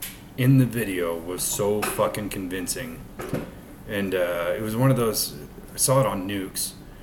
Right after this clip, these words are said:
and the guy was having all this weird poltergeist activity in his house,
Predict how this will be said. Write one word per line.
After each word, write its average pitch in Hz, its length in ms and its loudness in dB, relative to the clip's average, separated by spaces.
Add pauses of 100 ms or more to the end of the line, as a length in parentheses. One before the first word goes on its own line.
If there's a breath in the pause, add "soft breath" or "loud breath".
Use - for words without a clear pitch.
(520 loud breath)
and 110 140 0
the 104 40 4
guy 107 180 6
was 107 160 2
having 110 300 2
all 104 160 2
this 104 240 -2
weird 104 440 -2
poltergeist 104 560 0
activity 104 500 -2
in 98 60 -4
his 92 140 -4
house, 92 500 -2